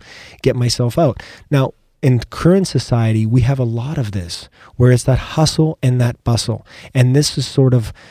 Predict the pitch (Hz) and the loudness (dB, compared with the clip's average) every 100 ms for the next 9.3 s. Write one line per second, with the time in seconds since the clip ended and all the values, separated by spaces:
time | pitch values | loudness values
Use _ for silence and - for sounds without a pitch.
0 | - - 131 - 131 131 127 120 113 110 | -6 0 0 0 -2 0 2 0 0 0
1 | 107 - - - 113 117 113 147 143 - | -2 -4 -6 -4 0 2 2 0 0 0
2 | 117 - 113 107 - 160 - - 101 - | 0 0 -2 0 0 0 0 -4 -6 -10
3 | - - - 123 - 147 143 139 - _ | -18 -20 -20 -14 0 2 4 2 -4 _
4 | - 147 123 - _ _ _ _ - - | -2 2 2 -2 _ _ _ _ -10 0
5 | 156 185 156 131 170 180 120 113 120 127 | 4 4 4 4 2 4 2 4 4 2
6 | 123 107 110 110 117 110 98 98 - - | 0 -2 -2 -2 -4 -2 -2 -2 -6 -10
7 | - - _ - - - 127 123 - 151 | -12 -18 _ -20 -6 0 4 4 4 4
8 | 170 165 160 147 - 139 127 127 139 - | 2 2 2 2 2 2 2 2 2 2
9 | 143 160 160 | 0 0 0